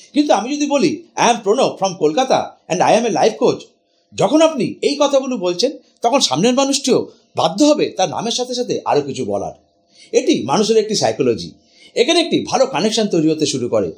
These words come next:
কারণ প্রথমবারই কিছু বেশি কথাবার্তা হতে থাকে। এবার জরুরি আপনার সামনের মানুষটা যে নাম বলছে,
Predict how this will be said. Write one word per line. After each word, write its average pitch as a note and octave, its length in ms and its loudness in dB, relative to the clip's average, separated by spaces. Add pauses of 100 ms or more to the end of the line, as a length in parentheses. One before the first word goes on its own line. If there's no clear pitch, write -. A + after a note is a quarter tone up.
(140)
কারণ A3 300 0 (280)
প্রথমবারই B3+ 500 0 (140)
কিছু G#2 200 -6
বেশি D#3 280 0
কথাবার্তা B2+ 440 0
হতে G#2 180 -4
থাকে। F2+ 280 -10 (600)
এবার D#4+ 260 2
জরুরি D4 520 -2
আপনার B3+ 240 -2
সামনের B3+ 340 -2
মানুষটা B3+ 320 0
যে A#3 120 2
নাম E3 260 0
বলছে, D#3 400 0